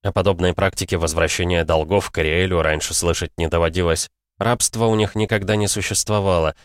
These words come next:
да и серьезные долги обычная женщина вряд ли отработает, а сильная магичка добровольно никуда не пойдет. Заинтересовавшись, эльф вытащил первую книгу, отметив обложку с девушкой в традиционной эльфийской одежде,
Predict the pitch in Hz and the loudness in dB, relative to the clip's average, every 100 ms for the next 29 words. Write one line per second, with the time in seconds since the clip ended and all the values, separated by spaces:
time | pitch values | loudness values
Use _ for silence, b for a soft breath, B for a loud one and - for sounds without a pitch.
0 | b _ - 87 85 87 90 85 87 85 | b _ -4 -2 0 2 2 0 0 0
1 | 85 85 85 98 76 78 - 82 80 85 | 2 0 0 -2 -2 -4 -2 0 0 0
2 | 90 - 82 78 80 85 87 80 82 85 | -2 -2 -2 -2 -2 -2 -2 0 -2 -2
3 | 104 85 80 - _ _ - 92 - 87 | -2 -2 -4 -8 _ _ -6 -2 0 0
4 | 85 82 82 80 80 87 - 85 78 78 | 0 0 0 -2 -4 -6 -6 -4 -2 0
5 | 76 78 87 85 80 78 78 78 80 78 | 0 0 -2 -2 -4 -2 -2 -2 -2 -2
6 | 85 87 _ _ _ _ _ _ _ _ | -2 -6 _ _ _ _ _ _ _ _
7 | 87 98 104 104 101 - 110 127 - 98 | -2 0 0 2 2 2 0 0 0 -2
8 | 107 101 - 92 95 90 - 92 85 95 | -2 -4 -6 -4 -2 -2 -2 -2 0 -2
9 | 90 90 - 101 104 90 85 87 85 - | 0 -2 -2 -2 0 0 0 -4 -4 -2
10 | 82 90 92 90 80 78 90 87 85 80 | 0 0 0 -2 -2 -2 -4 -2 -4 -6
11 | - 82 80 - 87 90 90 90 85 85 | -2 -2 -2 -2 0 0 0 -2 -4 -6
12 | 80 - 87 85 87 76 76 | -6 -4 -4 -2 -2 -2 -6